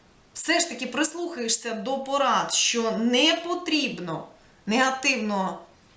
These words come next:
реагувати на те, що відбулося в вашому житті, і загалом, кому погано жити від того, що ви є? Ну, як би вона не відчувала, або він не відчував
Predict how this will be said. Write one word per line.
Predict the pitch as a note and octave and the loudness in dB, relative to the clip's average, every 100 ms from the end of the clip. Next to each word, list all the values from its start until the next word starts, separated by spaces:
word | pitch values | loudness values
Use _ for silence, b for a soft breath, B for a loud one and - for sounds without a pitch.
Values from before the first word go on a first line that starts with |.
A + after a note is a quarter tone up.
| _ - | _ -2
реагувати | A#3 A#3+ A#3+ B3+ C4 A3 G#3+ | 2 4 2 2 2 2 0
на | A3 | -4
те, | A3+ | -2
що | B3 A3+ | -2 -2
відбулося | G3+ G3 C#4 G#4+ - C#4+ | -4 -2 0 2 2 2
в | |
вашому | A3 - G#3+ G3+ | 0 0 -2 -6
житті, | G3 G3+ - G3 D3+ D3+ b b b b b | -6 -2 -2 -2 -8 -12 b b b b b
і | A#3 | 0
загалом, | A3+ C#4+ D4 D#4 D4 G#3+ F3+ D#3 - B B - | 2 2 4 4 2 0 -2 -4 -10 B B 0
кому | D4 C#4+ F4 | 4 6 4
погано | - C#4+ C#4 C4 B3 | 2 2 2 2 2
жити | D#4 E4+ | 0 0
від | C4+ C4 | -2 -2
того, | B3+ B3 | 0 2
що | A#3+ B3+ | 2 2
ви | A3 A#3 | 0 -2
є? | F#3+ F3 D3+ - B B B | -2 -2 -4 -10 B B B
Ну, | - A3 B3 C4+ C4+ | -6 -2 0 0 0
як | A3 A#3+ C#4+ A#3+ G#3 | 0 2 2 0 -2
би | A#3 | -2
вона | A3+ A#3 C4+ B3 | 0 0 2 2
не | A3+ A3 | 2 -2
відчувала, | G#3+ - A3+ C#4 C4+ A3 | -2 -2 4 4 6 4
або | G3 G3+ | 2 0
він | G#3+ B3 A#3 | -2 0 0
не | |
відчував | G#3 G3 - A3+ C4 C4 | 0 -2 -2 4 4 4